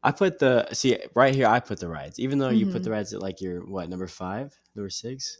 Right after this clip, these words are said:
Speaker 2: Mm, I think lower.
Speaker 1: So,
Speaker 2: Like, seven,
Speaker 1: oh,
Speaker 2: eight.
Speaker 1: man.
Speaker 2: I
Speaker 1: Yeah.
Speaker 2: know.
Speaker 1: So, yeah, I, I just, I don't know. I feel like the rides are always kind of, like, I wanna say relaxing, but really not <laughs> relaxing.
Speaker 2: <laughs>
Speaker 1: But it's just kinda, like, the first thing I do, like,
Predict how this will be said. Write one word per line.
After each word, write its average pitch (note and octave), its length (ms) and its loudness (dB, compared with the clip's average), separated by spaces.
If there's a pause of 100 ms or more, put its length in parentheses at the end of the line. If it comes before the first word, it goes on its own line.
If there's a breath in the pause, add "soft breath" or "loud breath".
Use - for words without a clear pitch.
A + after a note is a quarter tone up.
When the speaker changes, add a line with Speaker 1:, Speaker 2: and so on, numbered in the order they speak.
Speaker 2:
Mm, A#3+ 180 0 (160)
I F#3 40 -8
think G3+ 240 -10
lower. F3 420 -6 (100)
Speaker 1:
So, - 220 -8 (140)
Speaker 2:
Like, F#3 120 -10
seven, F#3 400 -8
Speaker 1:
oh, F#3 200 -2
Speaker 2:
eight. E3+ 80 -6
Speaker 1:
man. D#3 300 -6 (200)
Speaker 2:
I F3+ 40 -10
Speaker 1:
Yeah. F3 80 -8
Speaker 2:
know. G3 440 -4 (320)
Speaker 1:
So, - 140 2
yeah, B2 200 6 (120)
I, D3+ 240 4
I E3 140 6
just, D#3 200 0
I C#3+ 80 6
don't G#2+ 100 4
know. F#2 80 2
I A#2 140 6
feel C3+ 180 -2
like A#2 140 0
the G#2+ 80 -2
rides G#2 200 2
are G2 60 0
always G#2 220 0
kind G#2 160 -4
of, F#2 80 -4
like, F2+ 180 -4 (1500)
I - 220 -8
wanna C#3+ 180 -2
say D#3 120 -2
relaxing, G2+ 480 0
but G2 140 -6
really G2+ 220 -2
not F#2+ 180 0
<laughs> A#2 40 0
relaxing. C4+ 760 8
Speaker 2:
<laughs> - 60 -20 (200)
Speaker 1:
But C#3+ 120 0
it's C#3+ 80 0
just D#3 160 -4
kinda, D#3+ 160 0
like, C3 360 -4 (440)
the A#2 80 -2
first D#3+ 340 -4
thing C#3+ 160 -4
I B2 80 -4
do, A2 300 -6
like, G2+ 260 -6